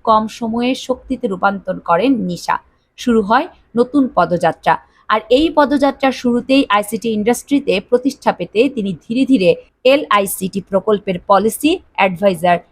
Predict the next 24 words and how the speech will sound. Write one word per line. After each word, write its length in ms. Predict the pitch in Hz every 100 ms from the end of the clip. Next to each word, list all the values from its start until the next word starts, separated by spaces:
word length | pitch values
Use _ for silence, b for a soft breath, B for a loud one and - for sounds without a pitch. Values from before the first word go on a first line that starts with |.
| _ -
সামিয়া 340 | 233 220 269 269
আহমেদ 300 | 269 277 269
এবং 220 | 196 180 175 - _
ফিফোটেকের 560 | 294 294 320 302 285 269
সিইও 360 | - 277 277
এর 140 | 277 294 -
সঙ্গে 400 | - 240 226 240
ঘনিষ্ঠতা 540 | 214 _ 190 - - 160
বাড়ান। 280 | 170 160 - _ _ _ -
এদের 240 | 269 311
মাধ্যমে 360 | 285 285 311 285
নিশা 320 | 240 233 302
পলকের 420 | 277 240 208 202 185
কাছে 280 | 175 - 277 -
পৌঁছে 320 | 277 254 180
যান, 180 | 170 170 - _ _
হয়ে 180 | 214 208
যান 180 | 233 269 254
পলকের 380 | 180 165 180 165
ঘনিষ্ঠ 340 | - _ - -
বান্ধবী। 460 | - 165 160 180 285 - B B -
তবে 160 | 269
বর্তমানে 540 | 233 254 254 294 311 320
নিশার 300 | 294 302